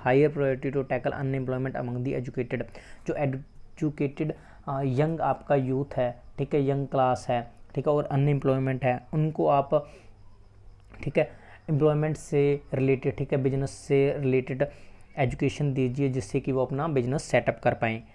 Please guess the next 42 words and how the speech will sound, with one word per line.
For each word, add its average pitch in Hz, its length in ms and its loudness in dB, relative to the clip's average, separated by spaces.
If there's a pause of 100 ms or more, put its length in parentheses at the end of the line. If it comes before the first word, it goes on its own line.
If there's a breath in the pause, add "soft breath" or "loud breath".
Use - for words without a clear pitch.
(140)
नेक्स्ट 143 220 0
है 160 100 6
labor 143 340 10
intensive 139 520 0
technique 131 320 -2
of 131 60 -2
production। 123 480 -2 (1800 loud breath)
डॉक्टर 151 280 2 (140)
गुनार 147 460 2
माइड्राल, 135 640 2 (720)
जो 143 120 0
कि 147 120 -2
एक 139 100 -4
इकोनॉमिस्ट 131 560 -4
हैं, 160 80 -2
उन्होंने 156 400 0
अपना 156 220 -2
ओपिनियन 139 400 -2
दिया 131 240 2
है 147 160 4
इंडिया 139 360 0
से 143 160 0
रिलेटेड 131 340 -2
कि 165 180 -6
इंडिया 147 200 0
को 151 120 -6
लेबर 147 280 0
इंटेंसिव 139 500 -4
टेक्निक 131 400 -4
को 143 100 -2
ज़्यादा 131 220 2
यूज़ 127 220 0
करना 127 260 -4
चाहिए। 120 280 -4
लेबर 127 280 0
इंटेंसिव 139 540 -4
टेक्निक 135 340 -6
से - 120 -8
हमारा 131 200 -4
मतलब 131 300 -4
है 127 100 -2
कि 143 220 -6